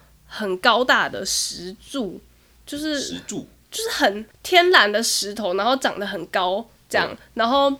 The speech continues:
Speaker 1: 那边会被当成他们那边攀岩的人的圣地，就是他们会去爬那个岩石。
Speaker 2: 你这样讲让我想到我们在希腊的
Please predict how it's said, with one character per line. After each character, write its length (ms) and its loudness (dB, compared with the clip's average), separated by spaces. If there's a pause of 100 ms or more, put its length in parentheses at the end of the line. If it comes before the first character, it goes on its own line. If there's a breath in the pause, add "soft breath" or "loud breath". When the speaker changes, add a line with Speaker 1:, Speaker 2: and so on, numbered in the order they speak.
Speaker 1:
那 160 6
边 260 6
会 200 4
被 120 8
当 320 2
成 220 0
他 140 2
们 260 2
那 100 2
边 380 0 (240 soft breath)
攀 340 2
岩 220 0
的 140 -2
人 360 -6 (380 soft breath)
的 100 -2
圣 400 2
地， 220 -8
就 100 -4
是 80 -2
他 140 0
们 120 0
会 140 0
去 120 -4
爬 380 -6
那 120 -4
个 80 -2
岩 320 -6
石。 360 -10 (240)
Speaker 2:
你 120 -14
这 80 -12
样 100 -8
讲 240 -12
让 160 -8
我 80 -10
想 260 -16
到 120 -8
我 140 -6
们 120 -16
在 160 -10
希 220 -14
腊 220 -4
的 120 -12